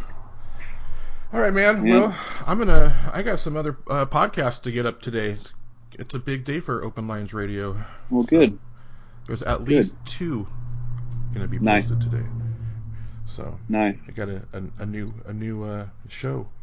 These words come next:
Speaker 1: coming to the airwaves.
Speaker 2: Oh, good.
Speaker 1: So we should
Speaker 2: I
Speaker 1: be
Speaker 2: saw you
Speaker 1: checking
Speaker 2: had,
Speaker 1: that.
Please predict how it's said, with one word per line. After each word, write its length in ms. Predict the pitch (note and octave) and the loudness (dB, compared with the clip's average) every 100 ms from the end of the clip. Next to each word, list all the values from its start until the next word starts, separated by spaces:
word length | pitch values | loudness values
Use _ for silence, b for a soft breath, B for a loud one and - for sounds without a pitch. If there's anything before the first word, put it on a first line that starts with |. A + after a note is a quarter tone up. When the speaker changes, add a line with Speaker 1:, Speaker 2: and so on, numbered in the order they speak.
| - | -12
Speaker 1:
coming 260 | G2 F2+ | -10 -10
to 160 | - F2+ | -10 -12
the 160 | F2+ F2 - - | -12 -16 -16 -12
airwaves. 560 | G2 F#2+ G2 G2 - - b b b b b - | -10 -10 -12 -12 -14 -14 b b b b b -2
Speaker 2:
Oh, 160 | B2+ A#2+ | 0 0
good. 340 | A2+ B2+ F#2 - - - - - - - - - | 2 0 -2 -12 -16 -16 -12 -10 -10 -12 -6 -4
Speaker 1:
So 120 | - | -4
we 60 | |
should 80 | - | -4
Speaker 2:
I 20 | A2 | 2
Speaker 1:
be 20 | |
Speaker 2:
saw 80 | E3 | 4
you 140 | E3+ C3+ | 4 4
Speaker 1:
checking 80 | |
Speaker 2:
had, 180 | A2 | 2
Speaker 1:
that. 60 | G#2+ | 0